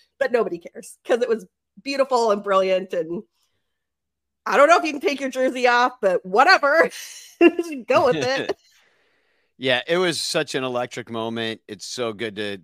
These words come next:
Speaker 2: kinda, and, you know, that's the kind of, you know, Joe Maddon was talking about this last night, um, when they swept the Giants, uh, who were the champs. And th-
Speaker 1: Twenty fifteen.
Speaker 2: Yeah, and then he goes, "That's when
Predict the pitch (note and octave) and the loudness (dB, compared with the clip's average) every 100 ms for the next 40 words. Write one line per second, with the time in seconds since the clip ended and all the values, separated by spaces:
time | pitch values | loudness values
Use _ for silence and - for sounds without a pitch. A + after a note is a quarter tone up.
0 | - - G#2 G2+ G2 A#2+ B2 C3+ C3+ B2+ | -14 -10 -8 -8 -10 -10 -12 -10 -6 -4
1 | A#2 D3 - - E3 C3+ B2 A#2+ A#2 G2+ | -2 -2 -2 -12 -8 -6 -6 -6 -8 -10
2 | - B2+ B2 A#2 C#3 C#3 C3 C3+ B2 B2 | -12 -8 -8 -6 -6 -2 -2 -4 -6 -8
3 | C#3+ C3+ C3+ C3+ B2 D#3+ - G#2 F2+ - | -6 -6 -6 -8 -6 -8 -8 -10 -10 -10
4 | F#2+ F2+ - - G2 G2 G2 _ _ _ | -14 -14 -16 -14 -10 -10 -12 _ _ _
5 | _ _ _ _ _ B2+ C3+ C3 B2+ B2 | _ _ _ _ _ -4 -2 0 0 -2
6 | A#2 - C#3+ - C3 A2+ A#2 A2+ G2+ E2 | -2 -2 -2 -2 -10 -6 -4 -4 -6 -10
7 | - - _ _ _ _ - G#2+ A2 A2+ | -12 -14 _ _ _ _ -14 -10 -6 -4
8 | B2 A#2+ A#2+ G#2+ - A#2+ G2+ F#2 - - | -2 0 -2 -4 -6 -2 -2 -4 -12 -16
9 | _ _ _ G#3+ G#2+ G#2 D3 A3 B3+ A#3+ | _ _ _ -8 -4 -2 -2 -4 -6 -8
10 | C#4 C4 B3 - _ _ _ A#2+ A#2 G#2+ | -6 -6 -8 -12 _ _ _ -2 -2 -2
11 | B2 A#2+ B2 C3 A#2+ B2 G#2+ C3 B2+ C3 | -4 -6 -4 -4 -2 -4 -2 -2 -2 -4
12 | C3 B2+ B2 A#2+ A#2 | -8 -6 -6 -8 -10